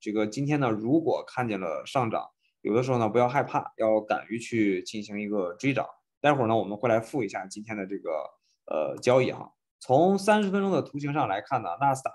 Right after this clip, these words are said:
克接下来的这个压力点，我们指向的是，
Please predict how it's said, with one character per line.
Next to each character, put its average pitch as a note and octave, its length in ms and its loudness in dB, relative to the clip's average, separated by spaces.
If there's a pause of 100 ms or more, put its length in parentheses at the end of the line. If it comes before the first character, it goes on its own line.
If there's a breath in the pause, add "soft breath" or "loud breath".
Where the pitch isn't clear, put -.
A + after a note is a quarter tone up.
克 A2+ 260 0
接 C3+ 180 -2
下 C3+ 140 0
来 E2+ 160 0
的 G#2 200 -2
这 - 160 -12
个 D#2 500 -6
压 C#3+ 160 4
力 D3 120 4
点， E2 220 -6 (280)
我 G#2+ 100 0
们 A#2 320 0
指 D#2+ 280 -10
向 C3+ 280 2
的 D2 180 -4
是， G2 420 -4